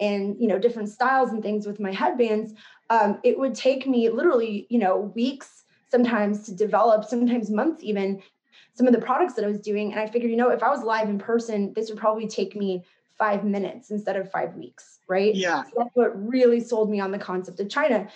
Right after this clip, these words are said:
Speaker 1: The other thing that sold me on it was I realized that, like, sourcing is an area that a lot of sellers are missing out a lot of information on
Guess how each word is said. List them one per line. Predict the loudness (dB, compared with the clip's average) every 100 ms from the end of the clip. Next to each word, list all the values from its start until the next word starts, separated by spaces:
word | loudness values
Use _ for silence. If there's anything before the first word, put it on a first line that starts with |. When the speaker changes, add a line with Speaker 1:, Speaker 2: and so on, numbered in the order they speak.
| -16 0
Speaker 1:
The | 4
other | 6
thing | 4 4
that | 2
sold | 2 2 2
me |
on | 2 0
it | -2
was | -2 -2 -4 -4 -2
I |
realized | 2 4 4 4 0
that, | 0
like, | 0 0
sourcing | -2 -2 4 4 6
is | 4
an | 0
area | 0 4 4 4 2 0
that | 0 0 -2 -4
a |
lot | 0 2 2
of | 0
sellers | -2 0 0 -2 -10 _ _ _ _ _
are | 2 2 2 -2 -6
missing | -4 -2 -2 -2 -4 -2
out | -2 -2 -6
a |
lot | -4 0 0
of | 0
information | -6 -6 -6 -6 -8 -10
on | -12 -14